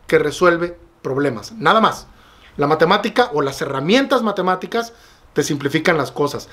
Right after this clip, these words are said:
O sea, el pensamiento matemático te va a ayudar a razonar y entender mejor las cosas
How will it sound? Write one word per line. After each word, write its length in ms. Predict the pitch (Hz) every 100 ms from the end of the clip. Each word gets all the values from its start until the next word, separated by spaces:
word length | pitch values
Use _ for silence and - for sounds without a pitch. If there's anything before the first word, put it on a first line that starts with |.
| - -
O 60 |
sea, 160 | 151 -
el 260 | 180 190 190
pensamiento 720 | 196 190 190 170 262 302 277
matemático 680 | 220 196 170 165 170 180
te 120 | 180 131
va 80 |
a 40 | 147
ayudar 200 | 190 180
a 100 | 185
razonar 640 | 165 143 143 135 135 180
y 60 | 226
entender 400 | 214 151 147 220
mejor 300 | 254 214 208
las 160 | 196
cosas 400 | - 147 170 165